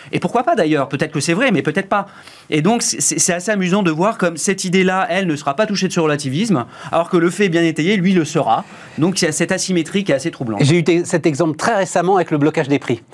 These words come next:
Speaker 1: Hmm.
Speaker 2: T-, t'essayais de dire, c'est quand même, il y a assez peu de choses, et on en reparlera un moment, parce que, euh, euh, c'est pas très, très loin du bouquin de Pierre Cahuc, qui, alors, le titre était peut-être trop provocateur, mais
Speaker 1: Mm.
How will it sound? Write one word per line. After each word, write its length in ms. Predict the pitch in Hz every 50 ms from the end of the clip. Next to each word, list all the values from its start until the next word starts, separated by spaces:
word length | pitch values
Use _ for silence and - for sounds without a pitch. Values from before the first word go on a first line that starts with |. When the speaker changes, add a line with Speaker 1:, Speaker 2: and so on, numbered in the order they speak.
| - - -
Speaker 1:
Hmm. 240 | 139 143 139 127
Speaker 2:
T-, 80 | 123 123 131 -
t'essayais 440 | - - - - - 214 202 190 190
de 60 | 170
dire, 380 | 160 196 214 208 196 170 135 - - _ _ _ _ _ _ _ _ -
c'est 220 | - - - -
quand 140 | 147 - 180
même, 100 | 175 165 165
il 60 | - 151
y 40 |
a 60 | 165 160
assez 180 | 156 - 180
peu 160 | 165 - 175
de 80 | 165 170
choses, 340 | - - 220 220 202 143 127
et 220 | 123 123 120 120
on 140 | 117 117 117
en 40 | 120 113
reparlera 420 | - 131 131 135 131 123 139 139
un 60 | 139
moment, 260 | 165 175 190 196 190
parce 160 | 160 151 131 -
que, 80 | 147
euh, 560 | 143 139 135 131 123 123 123 120 113 113 113 107 - - - - - -
euh, 220 | - 101 110 107
c'est 220 | - - - 120 113
pas 180 | - 139 127
très, 260 | - - - - 165
très 220 | 151 - - 156 143
loin 360 | 143 139 147 147 151 151 151
du 280 | 143 123 123 127 123 120
bouquin 260 | 117 120 123 147 131
de 60 | 123
Pierre 180 | - - 127 -
Cahuc, 380 | - 135 127 131 143 147 143
qui, 160 | 143 - -
alors, 200 | 107 104 92 92
le 280 | 98 98 101 98 110 117
titre 240 | - - 151 - -
était 180 | 139 - - 123
peut-être 420 | - - - - 131 123 - 127 -
trop 140 | - 143
provocateur, 600 | 127 - - 127 127 127 147 135 - 170 156 139
mais 80 | 127
Speaker 1:
Mm. 40 | 113